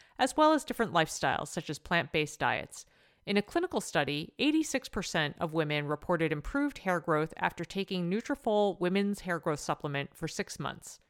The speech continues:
Take the first step to visibly thicker, healthier hair. For a limited time, Nutrafol is offering Edit Your Life listeners ten dollars off your first month subscription and free shipping when you go to Nutrafol dot com and enter the promo code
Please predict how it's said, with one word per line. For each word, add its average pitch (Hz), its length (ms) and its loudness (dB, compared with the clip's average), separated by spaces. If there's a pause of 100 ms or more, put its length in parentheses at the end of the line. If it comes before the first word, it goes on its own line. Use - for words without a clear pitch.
(520)
Take 277 220 4
the 339 80 2
first 277 300 2
step 190 260 2
to 170 100 0
visibly 254 520 0
thicker, 185 520 -2
healthier 165 460 -2
hair. 151 440 -6 (100)
For 220 180 4
a 214 60 6
limited 277 400 4
time, 151 360 -2
Nutrafol 202 640 2
is 165 160 -2
offering 165 460 0
Edit 226 160 2
Your 233 140 0
Life 196 240 2
listeners 160 480 -2 (320)
ten 262 180 0
dollars 285 340 4
off 151 280 4
your 156 100 -2
first - 380 0
month 190 240 0
subscription - 640 -4
and 190 160 -4
free 277 160 0
shipping 151 480 -2 (320)
when 190 160 0
you 180 80 2
go 170 240 6
to 165 160 -2
Nutrafol 226 720 0
dot 175 260 6
com 151 480 0
and - 140 -2
enter 247 240 0
the 247 80 2
promo 196 460 2
code 151 420 0